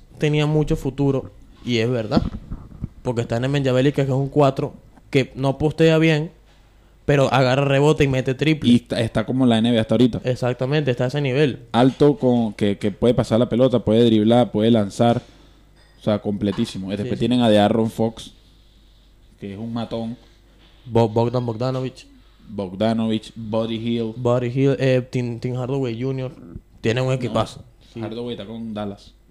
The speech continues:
Speaker 2: Eh, Harrison Barnes.
Speaker 1: Exacto,
Speaker 2: Harrison
Speaker 1: me
Speaker 2: Barnes.
Speaker 1: confundí, perdón.
Speaker 2: Harrison
Speaker 1: Harrison Barnes.
Speaker 2: Barnes.
Speaker 1: También,
Speaker 2: Eh,
Speaker 1: o sea, no, no, tiene, tiene muy buen futuro. Vamos a ver. Vamos a ver qué puede hacer de, de aquí a dos años Sacramento Kings.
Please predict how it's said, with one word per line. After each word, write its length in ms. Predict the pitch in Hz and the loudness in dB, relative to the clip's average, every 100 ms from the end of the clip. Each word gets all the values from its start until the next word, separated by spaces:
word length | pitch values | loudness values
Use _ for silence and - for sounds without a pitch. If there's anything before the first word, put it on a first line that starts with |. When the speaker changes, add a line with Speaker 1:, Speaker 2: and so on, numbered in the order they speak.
| - _ _ _ _ - - - | -20 _ _ _ _ -20 -20 -6
Speaker 2:
Eh, 240 | 110 113 | -2 0
Harrison 400 | 110 123 131 107 | 0 -2 -4 -4
Barnes. 380 | 104 101 90 - - - - | -6 -6 -10 -18 -20 -20 -8
Speaker 1:
Exacto, 520 | 135 139 151 147 113 | -4 -2 -2 -4 -4
Speaker 2:
Harrison 200 | 120 127 | -4 -4
Speaker 1:
me 40 | - | -4
Speaker 2:
Barnes. 180 | 120 | -4
Speaker 1:
confundí, 260 | 120 131 120 - | -4 -4 -6 -4
perdón. 320 | 120 117 95 - | -4 -4 -8 -18
Speaker 2:
Harrison 240 | - 104 110 | -10 -4 -2
Speaker 1:
Harrison 300 | 123 131 117 | -2 -2 0
Barnes. 260 | 120 123 | 0 0
Speaker 2:
Barnes. 200 | 120 - - - - - _ - _ _ - | -4 -12 -20 -20 -20 -20 _ -20 _ _ -12
Speaker 1:
También, 400 | 107 107 107 113 | -8 -6 -2 -2
Speaker 2:
Eh, 40 | 123 | -2
Speaker 1:
o 40 | |
sea, 160 | 127 120 | -2 -2
no, 160 | 143 | 0
no, 160 | 160 156 | -2 -2
tiene, 300 | 151 165 170 | -2 -2 -2
tiene 200 | 160 165 | 0 2
muy 180 | 180 185 | 4 4
buen 100 | 180 | 2
futuro. 380 | 175 151 135 104 | 0 0 0 0
Vamos 240 | 127 143 131 | -4 -2 -2
a 60 | |
ver. 140 | 110 92 - _ - | -4 -8 -18 _ -12
Vamos 180 | 127 143 | -6 -4
a 20 | |
ver 80 | 123 | -4
qué 100 | 143 | -6
puede 200 | 139 143 | -4 -4
hacer 280 | 139 143 143 | -2 -4 -4
de, 140 | 139 139 | -2 -4
de 180 | 135 131 | -6 -6
aquí 300 | 120 127 131 | -6 -4 -2
a 80 | 143 | 0
dos 220 | 143 139 | -2 -2
años 480 | 143 139 139 139 139 139 - | -2 -2 -4 -4 -6 -10 -14
Sacramento 520 | - 120 117 120 123 - | -10 -6 -6 -6 -8 -6
Kings. 340 | 151 151 | -6 -6